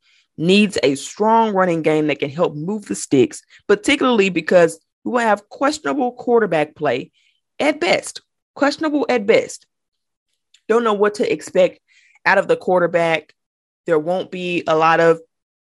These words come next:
explosive big plays, not, not like we're used to, not like the, the fan base is used to. It'll look very different. And there's got to be a strong running game to keep the chains moving, to keep this team on the field.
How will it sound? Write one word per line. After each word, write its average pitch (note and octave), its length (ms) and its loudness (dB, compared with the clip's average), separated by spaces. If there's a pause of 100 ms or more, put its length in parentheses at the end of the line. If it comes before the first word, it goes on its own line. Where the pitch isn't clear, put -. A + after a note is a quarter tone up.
(680)
explosive F#3 760 -2
big - 220 -2
plays, F3 400 -2
not, F3 280 -4
not E3 220 -4
like E3+ 180 -4
we're E3+ 100 -8
used E3 280 -12
to, F3 260 -6
not D3+ 200 -4
like D#3+ 140 -6
the, D3+ 120 -6 (100)
the D3 200 0
fan E3 300 0
base D#3+ 240 0
is C#3+ 140 -10
used D#3+ 260 -12
to. E3+ 300 -6 (500)
It'll G3+ 240 4
look G#3+ 240 4
very E3+ 240 4
different. D3+ 380 -2 (1300)
And D#3+ 380 -2 (300)
there's E3+ 260 4
got F3 360 2
to G#3+ 80 -4
be E3 300 -8
a D3+ 140 -2
strong D#3+ 440 -2
running D3+ 260 0
game D3 240 -2
to D3 80 -10
keep D3 240 -10
the D3+ 80 -2
chains C#3 400 -4
moving, A2+ 360 -8 (280)
to D#3+ 100 2
keep C4+ 300 2
this G#3+ 180 4
team G#3 300 2
on F3 140 4
the D3 60 2
field. - 420 -4